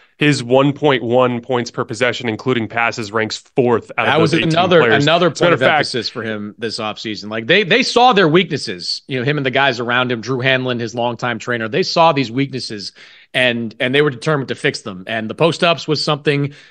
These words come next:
Speaker 2: that they wanted to get better at. Improving the mid-range percentage was something they wanted to get better at. And, you know, th-, those drives to the basket. I mean, Jason Tatum,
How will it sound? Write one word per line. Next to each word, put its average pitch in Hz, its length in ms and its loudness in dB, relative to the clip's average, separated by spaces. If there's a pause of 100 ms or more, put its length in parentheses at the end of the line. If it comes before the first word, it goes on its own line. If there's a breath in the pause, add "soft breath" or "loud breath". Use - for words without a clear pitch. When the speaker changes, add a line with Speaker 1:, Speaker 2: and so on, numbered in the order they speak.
(160 loud breath)
Speaker 2:
that 143 180 2
they 139 80 4
wanted 135 220 2
to 135 60 -2
get 120 180 0
better 131 240 4
at. 135 160 2
Improving 151 340 0
the 147 60 0
mid-range 143 540 0
percentage 139 460 0
was 113 120 -10
something 139 180 -4
they 135 60 -2
wanted 131 180 0
to 117 40 -6
get 123 120 -2
better 123 240 0
at. 127 160 2
And, 117 260 -8 (340 loud breath)
you 117 120 -4
know, 127 140 2
th-, 143 220 2
those 147 180 6
drives 170 380 2
to - 60 -14
the 165 60 2
basket. 151 480 0
I 104 60 -10
mean, 113 120 -6
Jason 160 320 0
Tatum, 147 440 0